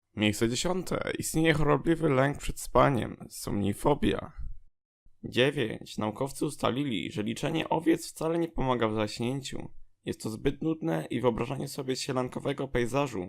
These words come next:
działa dużo lepiej. Osiem. W roku tysiąc dziewięćset dziewięćdziesiątym ósmym naukowcy pozornie pokazali, że świecenie jaskrawym światłem na tył czyjegoś kolana podczas snu może zresetować jego zegar biologiczny. Siedem.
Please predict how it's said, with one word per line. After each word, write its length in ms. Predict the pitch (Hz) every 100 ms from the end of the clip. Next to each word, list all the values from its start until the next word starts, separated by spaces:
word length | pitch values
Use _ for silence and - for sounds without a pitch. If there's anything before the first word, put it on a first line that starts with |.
| 107
działa 280 | 101 101 107
dużo 300 | 95 107 131
lepiej. 500 | 147 - - - - _ _ _ - - - -
Osiem. 760 | - 131 - 156 127 101 - - - - - -
W 40 |
roku 240 | 117 - 135
tysiąc 360 | - - 113
dziewięćset 380 | - 156 156 165
dziewięćdziesiątym 600 | 160 139 139 139 139 117
ósmym 520 | 139 - 117 101 -
naukowcy 540 | 95 104 117 143 - 330
pozornie 400 | 151 131 147 156
pokazali, 600 | - - 117 123 131 104
że 140 | 117
świecenie 400 | - 110 127 135
jaskrawym 440 | 131 - - 135 131
światłem 360 | - - 135
na 100 | 123
tył 220 | 117 151
czyjegoś 400 | 160 151 147 139
kolana 460 | - 113 123 139 98
podczas 420 | - 107 - 110
snu 460 | - 135 143 120 - - - _ _ -
może 220 | 117 143
zresetować 720 | 156 147 147 131 104 120 -
jego 220 | 95 120
zegar 340 | 113 95 98
biologiczny. 720 | 101 101 107 131 139 - 80 - - - - _ _ _ -
Siedem. 640 | - - 107 123 107 -